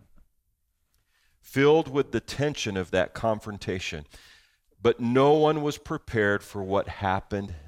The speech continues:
next. Yehiel Dinur began to shout and sob, collapsing to the floor. Was he overcome with hatred by the horrifying memories,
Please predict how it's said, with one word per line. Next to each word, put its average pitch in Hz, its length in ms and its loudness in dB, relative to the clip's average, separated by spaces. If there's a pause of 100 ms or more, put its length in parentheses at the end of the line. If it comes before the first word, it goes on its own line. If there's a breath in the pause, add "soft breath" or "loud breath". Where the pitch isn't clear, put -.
next. 78 760 -10 (1700)
Yehiel 117 440 2
Dinur 120 600 2
began 113 380 0
to 104 80 -4
shout 123 580 2 (600)
and 101 160 0
sob, 113 720 2 (480)
collapsing 139 600 2
to 151 100 -6
the 135 100 0
floor. 101 560 0 (840)
Was 110 200 0
he 123 120 2
overcome 143 580 4
with 120 160 0
hatred 165 460 0 (720)
by 117 160 6
the 117 100 4
horrifying 135 680 2
memories, 139 560 -2